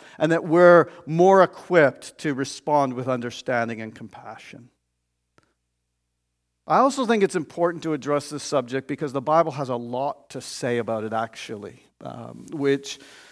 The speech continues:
th-, this subject, which is a growing concern in our society. Between nineteen ninety-nine and two thousand and fourteen,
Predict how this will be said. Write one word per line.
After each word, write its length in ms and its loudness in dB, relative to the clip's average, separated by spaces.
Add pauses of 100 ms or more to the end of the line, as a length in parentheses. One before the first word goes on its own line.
(500)
th-, 140 -4
this 260 -6
subject, 460 0
which 140 -8
is 60 -10
a 60 -4
growing 500 2
concern 520 -6
in 100 -4
our 160 -2
society. 640 -8
Between 640 -8
nineteen 480 -4
ninety-nine 720 -2
and 180 -12
two 200 -12
thousand 420 -2
and 160 -10
fourteen, 800 -10